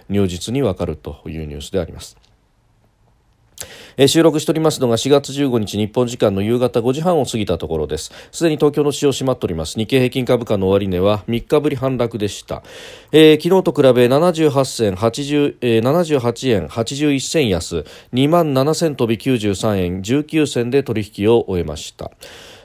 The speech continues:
えー、前日のアメリカの株式市場でハイテク株が下落したということを受けて、東京でも売りが優勢だったということです。特に成長株、半導体関連などの下げが目立ったということでありまし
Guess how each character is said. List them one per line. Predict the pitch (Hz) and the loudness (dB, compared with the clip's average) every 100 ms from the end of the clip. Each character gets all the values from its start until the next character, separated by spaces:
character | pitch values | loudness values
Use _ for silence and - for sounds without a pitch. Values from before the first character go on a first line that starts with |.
| - | 4
え | 143 143 143 135 127 120 | 8 10 10 8 6 2
ー、 | |
前 | 180 | 0
日 | 185 190 | 0 0
の | 180 | 2
ア | |
メ | 160 | 2
リ | 175 | 2
カ | 175 | 2
の | 165 | 2
株 | 160 160 147 | 2 0 -2
式 | 165 | -6
市 | 143 160 | -6 -4
場 | 143 123 104 | 0 2 2
で | 104 117 | 4 4
ハ | 110 147 | 4 0
イ | 151 | 0
テ | 180 | -2
ク | 175 | -2
株 | 147 113 | -2 0
が | 95 | 0
下 | 101 | 2
落 | 120 120 123 | 0 0 -8
し | - | -4
た | 127 | -4
と | - 104 95 | 0 0 0
い | 101 | 0
う | |
こ | 101 104 | -2 -2
と | 104 | -2
を | 98 | -2
受 | 95 92 | -4 -6
け | |
て、 | - 107 | 0 0
東 | 104 151 151 | 2 0 2
京 | 170 | 0
で | 165 | 0
も | 170 117 | 0 0
売 | |
り | 113 | 2
が | 120 | 2
優 | 120 123 | 2 0
勢 | 139 135 | -2 -2
だ | |
っ | 139 | -2
た | - 113 | -2 -2
と | 90 80 | -2 -2
い | 90 | -2
う | 87 | -4
こ | 85 82 | -4 -4
と | 82 | -2
で | 90 | -4
す。 | - | -4
特 | 139 131 | -6 -4
に | 104 | -4
成 | - 147 | 0 -2
長 | - 190 | 2 0
株、 | 170 98 87 | 0 -2 -4
半 | - 117 | -2 -2
導 | 120 127 | -2 0
体 | 135 135 | 0 -2
関 | 151 147 | -2 -2
連 | 127 | -2
な | 123 117 | -2 -2
ど | 120 | 0
の | 143 - - | -2 -4 -20
下 | - 131 | -4 0
げ | 127 135 | 2 2
が | 156 | 2
目 | 113 110 | 0 0
立 | 113 - | -2 -4
っ | |
た | 101 95 | -10 -4
と | 131 123 104 95 | 0 0 0 -2
い | 90 | -2
う | 85 | -4
こ | 85 | -6
と | 87 92 | -8 -2
で | 135 - | -2 -2
あ | 82 | -8
り | 73 | -12
ま | - | -14
し | - | -16